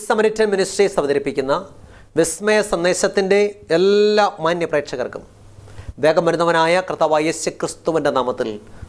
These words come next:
സ്നേഹ വന്ദനം. കർത്താവിൽ പ്രിയമുള്ളവരെ, നമുക്കിന്ന് ഒരുമിച്ച് ദൈവത്തിൻ്റെ മാറ്റമില്ലാത്ത വചനം ധ്യാനിപ്പാൻ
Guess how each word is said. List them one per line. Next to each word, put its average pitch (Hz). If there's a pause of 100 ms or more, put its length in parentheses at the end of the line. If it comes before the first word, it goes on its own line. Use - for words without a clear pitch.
(120)
സ്നേഹ 139 (380)
വന്ദനം. 117 (1040)
കർത്താവിൽ 190
പ്രിയമുള്ളവരെ, 175 (1800)
നമുക്കിന്ന് 214
ഒരുമിച്ച് 247 (220)
ദൈവത്തിൻ്റെ 220
മാറ്റമില്ലാത്ത 214
വചനം 190
ധ്യാനിപ്പാൻ 175